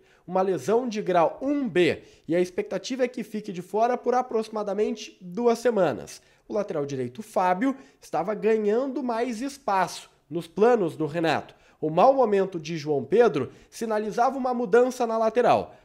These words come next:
Agora, com a lesão do Fábio, João Pedro deve ter sequência, inclusive pela necessidade. Sobre o mercado de transferências,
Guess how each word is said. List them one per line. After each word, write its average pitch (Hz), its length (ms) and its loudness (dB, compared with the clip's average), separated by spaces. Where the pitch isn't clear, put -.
Agora, 196 380 0
com 175 220 -6
a - 20 -2
lesão 165 320 -2
do 247 80 -10
Fábio, 208 420 -4
João 208 240 -2
Pedro 180 360 -4
deve 175 300 0
ter 160 220 -6
sequência, 156 600 -4
inclusive 156 420 -8
pela 165 500 -2
necessidade. 180 1080 -8
Sobre 269 300 0
o - 20 -6
mercado 220 420 -2
de 202 120 -10
transferências, 214 960 -2